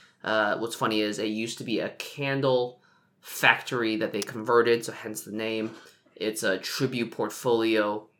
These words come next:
uh, level of property, and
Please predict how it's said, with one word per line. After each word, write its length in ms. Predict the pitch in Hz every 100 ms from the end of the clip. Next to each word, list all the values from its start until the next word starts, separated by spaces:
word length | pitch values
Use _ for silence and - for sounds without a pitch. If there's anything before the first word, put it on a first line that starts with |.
| _ -
uh, 160 | 110
level 580 | 104 110 98 110 107 110
of 120 | 120 -
property, 600 | 123 110 113 101 107 - _ _ _ -
and 640 | 104 107 101 95 95 95